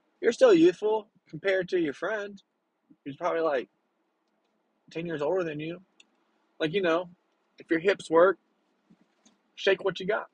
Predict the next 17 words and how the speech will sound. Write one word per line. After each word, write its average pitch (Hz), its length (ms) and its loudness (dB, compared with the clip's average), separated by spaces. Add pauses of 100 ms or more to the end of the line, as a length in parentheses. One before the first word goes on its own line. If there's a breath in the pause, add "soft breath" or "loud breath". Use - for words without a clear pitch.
(280)
you 139 120 -10
know? 226 160 -10 (960)
You 175 120 8
know? 285 220 8 (840)
Yeah. - 60 -20 (540)
I 156 140 -2
have 160 140 -2
nobody 143 500 -4
over 123 240 -8
thirty 113 320 -10
listening 113 480 -16
to 117 160 -14
this. - 380 -18 (800)
So, 117 480 -6 (120)
it's 123 340 -4
just, 131 240 -4
like, 127 380 -2